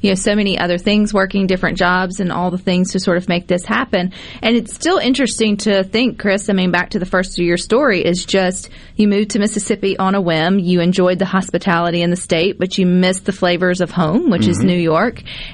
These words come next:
Speaker 1: And you thought, "Okay, well, I'll bring it here." And now it's working. Is it surprising to you that Mississippians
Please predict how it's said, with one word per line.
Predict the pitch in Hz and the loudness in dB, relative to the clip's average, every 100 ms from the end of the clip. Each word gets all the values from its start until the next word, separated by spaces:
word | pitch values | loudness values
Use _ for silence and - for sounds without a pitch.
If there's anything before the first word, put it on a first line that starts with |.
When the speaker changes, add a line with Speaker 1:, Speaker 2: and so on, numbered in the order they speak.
| - | -2
Speaker 1:
And | 190 202 208 208 208 208 | 0 2 0 0 0 0
you | 202 | 0
thought, | 202 208 214 220 | 0 0 0 0
"Okay, | 381 320 294 | -2 0 0
well, | 311 208 269 - - | 0 0 0 -4 -6
I'll | 156 302 | -2 -2
bring | 262 165 147 | 0 0 0
it | 151 - - | -2 -2 -8
here." | - 190 160 151 151 - | -2 0 2 0 -2 -2
And | 190 190 | -2 0
now | 202 208 | 2 0
it's | 190 - | -2 -2
working. | 214 214 175 | -2 -2 -2
Is | - 214 | -2 0
it | 226 226 | -2 -2
surprising | - 208 196 226 247 254 | -4 0 0 2 2 2
to | 240 | 2
you | 226 240 240 | 2 2 2
that | 220 | 0
Mississippians | 214 208 202 220 214 214 214 208 214 | 0 -2 -2 -2 0 0 2 0 -2